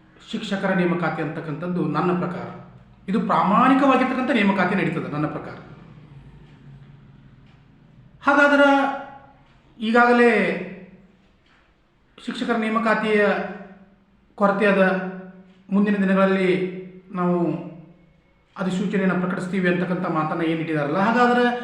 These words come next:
ಈಗಾಗಲೇ ಟಿ ಇ ಟಿ ಪಾಸ್ ಆದವರಂತೂ ಅದಕ್ಕೆ ಎಲಿಜಿಬಲ್ ಇರ್ತಾರೆ. So ಟಿ ಇ ಟಿ ಪಾಸ್ ಆಗಿಲ್ಲ, ಅವ್ರದ್ದು ಹೆಂಗಪ್ಪ?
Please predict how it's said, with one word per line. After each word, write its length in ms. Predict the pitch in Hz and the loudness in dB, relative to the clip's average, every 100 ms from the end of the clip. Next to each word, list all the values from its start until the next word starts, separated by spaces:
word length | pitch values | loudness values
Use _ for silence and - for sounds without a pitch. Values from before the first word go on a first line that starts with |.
| - - | -10 -10
ಈಗಾಗಲೇ 480 | 220 233 247 247 247 | -4 2 2 4 2
ಟಿ 180 | 240 233 | 0 -2
ಇ 160 | 226 233 | -2 -2
ಟಿ 220 | 233 226 214 196 - - - - | -2 -2 -2 -4 -6 -12 -16 -6
ಪಾಸ್ 280 | 214 226 226 | 0 2 2
ಆದವರಂತೂ 560 | 208 208 208 208 233 190 | 2 2 0 0 0 0
ಅದಕ್ಕೆ 240 | 180 175 | 0 -2
ಎಲಿಜಿಬಲ್ 360 | 175 180 175 165 | -2 0 0 0
ಇರ್ತಾರೆ. 360 | 156 196 175 180 - - - - _ _ _ _ - - - - | 0 -2 -2 -2 -8 -14 -20 -20 _ _ _ _ -20 -20 -20 -2
So 160 | 277 269 | 0 4
ಟಿ 60 | |
ಇ 220 | 269 269 | 6 6
ಟಿ 80 | 262 | 6
ಪಾಸ್ 240 | 208 208 202 | 4 4 2
ಆಗಿಲ್ಲ, 240 | 180 165 | 0 0
ಅವ್ರದ್ದು 320 | 156 214 196 | 2 2 2
ಹೆಂಗಪ್ಪ? 320 | 170 143 - | 0 -2 -4